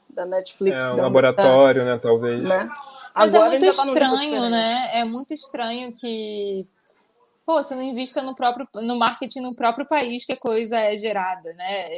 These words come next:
Speaker 3: Eu acho
Speaker 1: Aí eu
Speaker 3: que isso é
Speaker 1: já
Speaker 3: muito
Speaker 1: tenho certeza
Speaker 3: sintomático,
Speaker 1: que é
Speaker 3: né?
Speaker 1: o pessoal do marketing do Brasil que decidiu isso. É,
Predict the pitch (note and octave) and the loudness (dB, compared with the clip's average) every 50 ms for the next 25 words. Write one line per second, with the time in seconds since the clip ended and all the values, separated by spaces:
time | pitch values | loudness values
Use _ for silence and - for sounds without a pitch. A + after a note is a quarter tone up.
0 | F3+ F#3+ G3+ - C4 C#4+ D#4 E4 F4+ A#3 A3 G#3+ A3+ D4+ D#4 D#4+ C4 B3 D4+ D4 | -6 -2 2 4 4 6 6 4 4 4 2 2 2 0 0 0 0 0 2 2
1 | B3+ C4+ B3+ A3 G#3 G3+ G3+ B3+ B3 - G#3 G3+ G3 G#3 G#3 - C4 B3+ - - | 2 4 4 4 4 4 2 -2 -4 -2 -2 0 0 0 -2 -4 -6 -10 -10 -8
2 | A#3+ A#3+ - - B3+ A#3 B3+ B3 G#3 C4+ C#4 C#4 A#3+ A3 B3 D4+ - - B3 A#3+ | -8 -8 -8 -6 -6 -6 -6 -6 -8 -12 -12 -10 -10 -10 -10 -10 -10 -12 -14 -14
3 | - - C4+ C4 B3 A#3 B3+ B3 C#4 C#4 C#4 C4 A3+ G3+ G#3+ A3+ A#3 - A#3 G#3 | -12 -10 -8 -8 -8 -8 -8 -4 0 0 0 0 0 -4 -6 -8 -6 -6 -2 -2
4 | G#3 A3+ A3+ A#3 G#3 F#3 G#3 A3 G#3 G3+ G3 G3 F#3 F#3 - - - _ _ _ | 0 -2 -2 -4 -8 -6 -4 -2 -2 0 -2 -4 -4 -6 -12 -16 -18 _ _ _
5 | _ _ _ _ _ - A3 E3 F3 C3 D3+ F3+ | _ _ _ _ _ -10 -8 -6 -6 -6 -6 -10